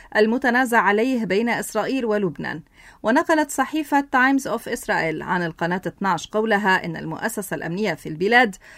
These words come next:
أعطت الشركة العالمية للبدء في اختباراتها قبل استخراج الغاز الطبيعي من الحقل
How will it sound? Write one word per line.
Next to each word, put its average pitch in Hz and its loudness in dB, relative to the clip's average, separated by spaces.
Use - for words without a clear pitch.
أعطت 339 10
الشركة 170 -2
العالمية 175 2
للبدء 165 -2
في 170 -10
اختباراتها 196 -2
قبل 196 -4
استخراج 220 -2
الغاز 202 -2
الطبيعي 208 0
من 262 2
الحقل 302 0